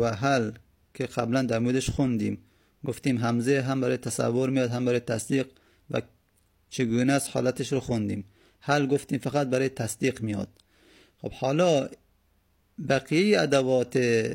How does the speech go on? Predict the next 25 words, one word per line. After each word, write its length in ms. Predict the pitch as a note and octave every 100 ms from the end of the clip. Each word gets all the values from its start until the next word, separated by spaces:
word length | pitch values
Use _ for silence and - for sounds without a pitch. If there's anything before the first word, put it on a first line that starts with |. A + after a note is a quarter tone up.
| -
استفهام 600 | - - C#3 B2 C3 A#2+
که 140 | A#2 B2
الان 240 | C3 B2+
خوندیم، 480 | - B2 A#2+ A#2 A2
من 440 | A2+ B2+ B2 A#2+
و 160 | A#2 A2+
ما 380 | A#2 B2+ B2 A#2
و 220 | A2+ A2 _ _ _ - _ _ _ _ _ _ _ -
کیفه 400 | C#3+ B2+ A#2+ D3
و 160 | C3+ B2
متا 420 | A#2+ A#2+ D3 C3+
و 140 | B2+
اینه 320 | B2+ B2 C3+
و 80 | C3+
ایانه 600 | B2 B2 A#2+ A#2+ B2+ C3+
و 400 | B2+ B2 A#2+ G#2 - _ _ - _ _ -
ایون، 480 | C3 B2 B2 D3 C3
اینهایی 360 | C3 B2 C#3 C3
که 140 | C3
الان 240 | B2 B2+ A2+
خوندیم، 540 | - B2 C3 C3+ A2
همه 320 | G2+ C3 F3
اینها 440 | G3 E3+ D3 D#3 D#3
برای 360 | C3 C#3+ D#3+
تصور، 800 | D3+ B2+ C3 B2 A#2+ C3 D3